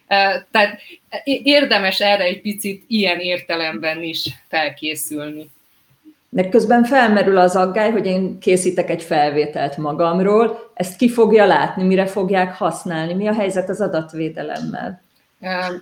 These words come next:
Speaker 1: nyilván egy téma, hogy az adatvédelem mindenféle G D P R szempontból tényleg le van védve. Tehát eleve a H R meg a cég, amikor ezt az eszközt elkezdi használni,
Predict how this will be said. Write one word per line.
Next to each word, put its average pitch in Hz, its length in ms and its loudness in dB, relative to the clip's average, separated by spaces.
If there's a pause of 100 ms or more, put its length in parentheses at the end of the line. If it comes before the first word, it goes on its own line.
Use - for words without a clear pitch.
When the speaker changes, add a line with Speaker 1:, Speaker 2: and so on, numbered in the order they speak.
(280)
Speaker 1:
nyilván 277 600 2
egy 233 280 0
téma, 226 400 0
hogy 185 160 -2
az 170 160 -2
adatvédelem 160 1200 -2
mindenféle 196 880 0
G 185 260 -6
D 151 180 -10
P 147 240 -4
R 143 60 -8
szempontból 165 1040 -2
tényleg 175 440 -2
le 175 200 0
van 156 200 -2
védve. 147 300 -4
Tehát 147 240 -6
eleve 190 440 2
a 165 260 2
H 190 40 -4 (360)
R 160 40 -12
meg 151 160 -8
a 151 100 -2
cég, 220 320 -4
amikor 156 360 -6
ezt 151 220 -6
az 156 100 -12
eszközt 180 440 -6
elkezdi 147 440 -6
használni, 226 640 -2